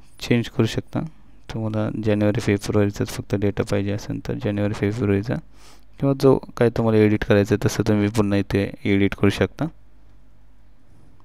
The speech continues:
Hidden empty cells, अ, जे cell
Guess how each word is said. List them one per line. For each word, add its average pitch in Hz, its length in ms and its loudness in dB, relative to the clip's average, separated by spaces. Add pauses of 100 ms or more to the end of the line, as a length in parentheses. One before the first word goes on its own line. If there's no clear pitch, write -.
(1400)
Hidden 117 380 4 (180)
empty 110 360 4
cells, - 460 -4 (580)
अ, 110 260 0 (100)
जे 107 100 4
cell 110 260 0